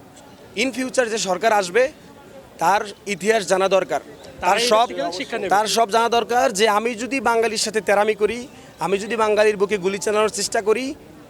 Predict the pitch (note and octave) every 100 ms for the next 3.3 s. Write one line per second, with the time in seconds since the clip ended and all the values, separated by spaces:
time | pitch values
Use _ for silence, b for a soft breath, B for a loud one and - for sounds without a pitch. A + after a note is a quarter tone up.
0 | - F#3 G3 F3 E3+ F#3+ G3+ F#3 F#3 -
1 | D#3+ D3+ C3 G#2+ - - F3 D3+ - F#3+
2 | C4+ C4 C4 G#3+ - C4+ - G#3 C#4 A3
3 | G#3+ C4